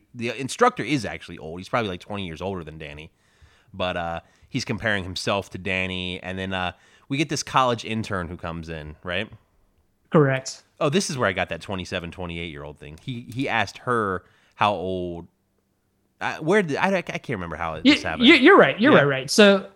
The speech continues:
Speaker 2: so, um, she basically what happens is she comes in. She says that she was surprised that the exercise guy kept calling Danny old because he only looks like he's, or not looks like, she said, "You must be only, like, twenty-seven or twenty-eight," um, which made him feel really good.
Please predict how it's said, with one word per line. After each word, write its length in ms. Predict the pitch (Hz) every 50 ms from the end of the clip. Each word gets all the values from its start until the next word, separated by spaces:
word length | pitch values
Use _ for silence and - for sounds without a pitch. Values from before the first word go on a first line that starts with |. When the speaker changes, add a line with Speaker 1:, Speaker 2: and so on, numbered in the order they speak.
| - - 185
Speaker 2:
so, 540 | - - 214 202 196 196 190 190 185 180 185
um, 680 | 180 170 170 165 165 160 160 156 151 151 151 151 151 - _ _
she 280 | - - - - 233 233
basically 300 | 196 226 262 - 254 196
what 140 | 185 170 165
happens 260 | 170 160 143 147 147
is 60 | 135
she 120 | - 214 202
comes 240 | 214 190 151 139
in. 160 | 147 143 143 139
She 200 | - - 190 190
says 420 | 190 185 165 156 151 147 143 143
that 260 | 151 143 139 139 -
she 100 | - 160
was 120 | 147 139 -
surprised 600 | 131 - - 156 147 151 151 143 139 127 127 131
that 320 | 135 135 131 131 156 151
the 160 | 143 139 -
exercise 440 | 160 139 - 156 - 160 143 135 131
guy 220 | 120 139 135 131
kept 180 | 127 143 139 143
calling 260 | - 135 127 127 131
Danny 300 | 131 127 127 127 127 131
old 280 | 208 262 285 220 170 151
because 220 | 143 139 156 135
he 100 | 147 151
only 160 | 151 151 147
looks 200 | 139 143 135 -
like 80 | 156 135
he's, 220 | 139 135 123 - _ _ _ _ _ _ _ -
or 200 | 180 185 - 175
not 220 | 202 196 180 139 147
looks 140 | 156 - 151
like, 200 | 139 135 123 -
she 100 | - 175
said, 200 | 185 165 151 160
"You 100 | 185 214
must 180 | 254 226 -
be 80 | 190 165
only, 140 | 151 139 131
like, 140 | 127 123
twenty-seven 440 | - - 156 143 139 - 143 131 127
or 80 | 120 113
twenty-eight," 480 | - 139 123 117 113 123 120 113 - _ _ _ _ _ _ _ _ _ _ _ _ -
um, 400 | 143 135 131 135 131 131 131 147 -
which 240 | 185 160 143 - 156
made 180 | 156 147 139
him 200 | 123 156 143 139
feel 200 | 135 139 127 123
really 240 | 120 120 117 113 110
good. 320 | 113 - 139 131 - 131